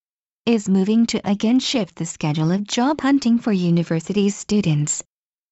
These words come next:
to move the date for next year back by two months.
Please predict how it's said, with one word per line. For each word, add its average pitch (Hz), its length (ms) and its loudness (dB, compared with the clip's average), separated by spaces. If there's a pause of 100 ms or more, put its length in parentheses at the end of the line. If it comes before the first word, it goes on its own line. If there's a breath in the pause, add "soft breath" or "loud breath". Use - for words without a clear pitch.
to 233 100 0
move 208 240 4
the 214 100 -2
date 208 280 0
for 185 180 0
next 226 400 0
year 165 160 2
back 220 300 -2
by 160 240 -2
two - 260 -2
months. 226 580 0